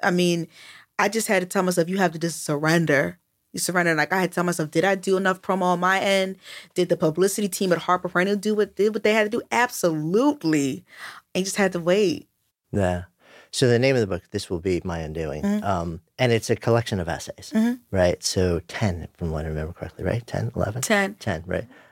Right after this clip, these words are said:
Speaker 2: It's deeply personal. And it's, it's, it's almost like, yes, it's a collection of essays,
Speaker 1: Mm-hmm.
Speaker 2: but it's also kind of, it's, it's a lot of memoir.
Speaker 1: Mm-hmm,
Speaker 2: It's
Speaker 1: mm-hmm.
Speaker 2: not just you s-, picking a topic and saying,
Speaker 1: Mm-hmm.
Speaker 2: "Here's what I think on a
Speaker 1: Mm-hmm.
Speaker 2: topic."
Speaker 1: Mm-hmm.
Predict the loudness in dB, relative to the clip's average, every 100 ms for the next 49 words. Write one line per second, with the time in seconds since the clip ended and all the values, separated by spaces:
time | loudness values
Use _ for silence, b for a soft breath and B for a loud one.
0 | B -12 -10 -10 -12 -2 2 2 2 0
1 | 0 -2 -4 -6 -6 -4 -2 0 0 -2
2 | -2 -2 -2 0 2 2 -2 -2 -2 -2
3 | -6 -10 -6 -6 -4 -4 -4 -4 -4 -4
4 | -4 -10 -20 _ -20 _ -2 0 0 -2
5 | -4 -4 -4 -8 -10 -18 -10 -6 -4 -2
6 | 0 0 0 -2 -4 -2 0 0 -2 -4
7 | -2 -2 -2 -2 -2 -2 -2 -4 -10 -6
8 | -4 -2 -2 -2 -4 0 2 2 0 -2
9 | -2 -2 -2 -2 -2 -4 -4 -8 -6 -8